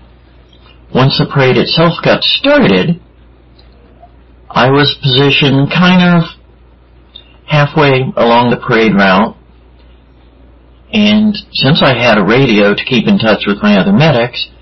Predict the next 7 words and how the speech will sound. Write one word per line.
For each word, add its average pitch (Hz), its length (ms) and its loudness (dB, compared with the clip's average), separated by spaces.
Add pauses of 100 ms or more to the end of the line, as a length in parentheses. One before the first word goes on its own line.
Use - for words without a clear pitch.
(500)
I 117 100 -2
gave 117 320 0
everybody 120 560 0
an 127 80 0
idea, 107 640 0 (560)
you 196 100 -2
know, 190 260 0